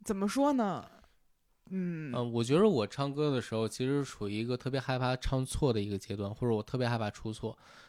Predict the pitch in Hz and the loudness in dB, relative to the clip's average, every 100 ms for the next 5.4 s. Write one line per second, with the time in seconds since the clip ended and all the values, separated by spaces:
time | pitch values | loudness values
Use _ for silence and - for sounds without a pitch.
0 | - 151 139 - 131 139 110 113 107 - | 0 2 2 2 2 4 2 2 2 2
1 | 123 120 113 101 98 107 104 101 - 127 | 2 4 2 0 -4 -2 -4 -6 -10 -2
2 | 117 117 - 165 165 165 - 107 98 123 | 0 0 2 2 2 0 2 0 0 -2
3 | 139 135 _ - 135 120 139 143 127 - | 0 -2 _ 2 4 2 2 0 0 -4
4 | 151 143 135 110 113 113 131 127 123 131 | -4 -2 -4 -2 -2 -2 -2 0 -2 0
5 | 127 107 110 95 | 0 -2 -6 -12